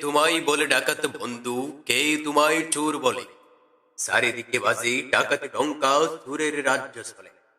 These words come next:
চোর ডাকাতির করেছি বিচার কানা কোন সেই ধর্মরাজ? জিজ্ঞাসা করু বিশ্ব জুড়িয়া কে নহে দস্যু আজ। বিচারক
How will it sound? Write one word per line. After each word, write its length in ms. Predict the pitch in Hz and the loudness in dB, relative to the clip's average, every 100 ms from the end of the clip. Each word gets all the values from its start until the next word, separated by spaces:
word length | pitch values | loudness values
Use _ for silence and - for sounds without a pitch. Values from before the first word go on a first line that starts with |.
| _ _ _ _ - - - - | _ _ _ _ -14 -10 -10 -12
চোর 340 | 110 110 127 147 131 | -8 -2 2 2 2
ডাকাতির 500 | 120 139 139 139 143 143 | 0 0 0 0 0 2
করেছি 460 | 101 127 - 139 123 113 123 104 | 2 4 2 2 0 0 -2 0
বিচার 320 | 113 135 131 | 4 4 4
কানা 260 | 156 160 165 | 4 4 4
কোন 300 | 160 139 165 - | 2 0 0 0
সেই 300 | - 170 160 135 | 0 2 2 2
ধর্মরাজ? 840 | 127 98 98 92 85 85 90 110 120 - - _ _ _ _ _ | 0 0 -2 -8 -12 0 2 2 -2 -16 -20 _ _ _ _ _
জিজ্ঞাসা 600 | - 95 117 117 131 117 117 | -4 -2 -4 0 0 2 -2
করু 300 | 107 90 104 - _ _ _ | -4 -8 -12 -18 _ _ _
বিশ্ব 300 | 143 175 - 170 | 0 0 0 0
জুড়িয়া 420 | 160 156 156 156 | 0 0 2 2
কে 200 | 151 139 143 143 | 2 0 2 2
নহে 240 | 135 131 | 0 0
দস্যু 380 | 127 127 - - 104 | -2 -2 -2 -4 -8
আজ। 380 | - - _ - - _ _ _ _ _ _ _ _ 98 | -10 -20 _ -18 -18 _ _ _ _ _ _ _ _ -2
বিচারক 520 | 104 117 117 113 | 2 4 6 4